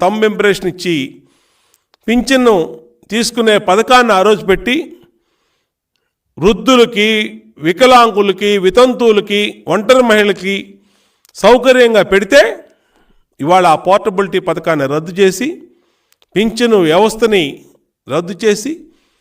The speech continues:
నాశనం చేశాడు జగన్మోహన్ రెడ్డి. ఇష్టారీతిన పథకాలన్నిటిలో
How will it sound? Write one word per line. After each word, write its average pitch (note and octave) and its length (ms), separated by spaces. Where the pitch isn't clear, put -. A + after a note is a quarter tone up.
నాశనం G#3 500
చేశాడు D3+ 400
జగన్మోహన్ C#3 640
రెడ్డి. A2+ 260
ఇష్టారీతిన C4+ 800
పథకాలన్నిటిలో B3 880